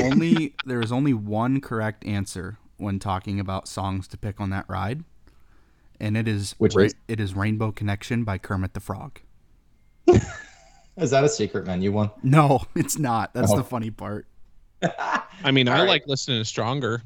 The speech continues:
Speaker 3: but, you know. <laughs>
Speaker 2: I will remember that the next time I'm there, and I give my, I take some Advil and then get on that ride.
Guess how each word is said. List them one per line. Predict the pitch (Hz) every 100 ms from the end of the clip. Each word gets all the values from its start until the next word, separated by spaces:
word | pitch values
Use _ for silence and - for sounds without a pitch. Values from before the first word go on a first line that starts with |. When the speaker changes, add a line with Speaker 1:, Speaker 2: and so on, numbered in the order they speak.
| -
Speaker 3:
but, | 104 -
you | 117
know. | 101 104 - -
<laughs> | 208 214 - _ -
Speaker 2:
I | 117 127
will | 127 135 127 123 117 110
remember | 117 113 110 110
that | 113 104
the |
next | 104 101 -
time | 107 101
I'm | 95
there, | 92 92 92
and | 87 87 - -
I | 87 85 82 90 _ _ -
give | 101 92
my, | 90 90 -
I | 95 90
take | 107 90
some | 92
Advil | 82 85 85 80 80
and | 78
then |
get | 82
on | 76 71
that | 69
ride. | - - 185